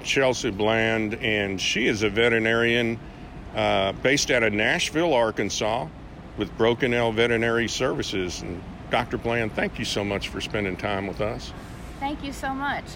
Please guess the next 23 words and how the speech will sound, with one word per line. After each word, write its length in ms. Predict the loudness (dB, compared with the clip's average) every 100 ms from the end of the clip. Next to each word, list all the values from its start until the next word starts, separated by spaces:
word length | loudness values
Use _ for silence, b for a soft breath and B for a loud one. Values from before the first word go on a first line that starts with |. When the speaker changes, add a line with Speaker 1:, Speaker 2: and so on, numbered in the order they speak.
| -12
Speaker 2:
If 120 | -8
y'all 220 | -4 -4
have 220 | -2 -4
any 160 | -6 -8
questions, 720 | -4 -6 -6 -8 -8 -8 -8
you 80 | -10
can 160 | -12 -8
find 260 | -6 -6
me 140 | -6 -8
on 180 | -8 -8
Facebook 540 | -8 -8 -8 -4 -4 -4
at 420 | -4 -2 0 -2 -4 -10 -12 -12 -12 -6
Broken 320 | -2 -2 -2 -2
L 180 | -2
Vets, 560 | 0 0 0 -2 -10 -10 -8
or 480 | -4 -2 0 -2 -4 -4 -4
my 320 | -2 -2 -4
phone 180 | -6 -6
number 280 | -6 -6 -6
is 100 | -8 -8
eight 180 | -10 -8
seven 300 | -8 -8 -8
zero, 380 | -8 -6 -4